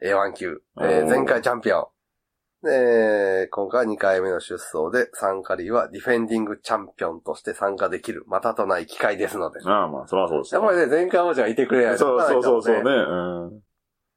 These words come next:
Speaker 1: で、えー、オフロード経験は自転車とジーティー六一のみと。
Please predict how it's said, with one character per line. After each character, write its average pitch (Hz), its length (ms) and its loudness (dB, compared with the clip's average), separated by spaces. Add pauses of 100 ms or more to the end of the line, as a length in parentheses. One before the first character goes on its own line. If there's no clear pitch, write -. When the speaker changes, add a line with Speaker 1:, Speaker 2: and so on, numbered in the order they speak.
(880)
Speaker 1:
で、 123 300 4
え 113 60 6
ー、 110 40 4
オ 110 40 2
フ 127 120 -2
ロ 120 100 4
ー - 60 4
ド 113 80 0
経 113 200 -2
験 131 180 -2
は 123 80 2
自 110 100 -8
転 123 240 2
車 104 120 -4
と 95 120 -8
ジ 110 140 -2
ー 120 100 -6
テ 123 60 -2
ィ - 20 2
ー 101 40 -2
六 107 220 -2
一 - 140 -4
の 107 160 2
み - 120 -6
と。 - 80 -20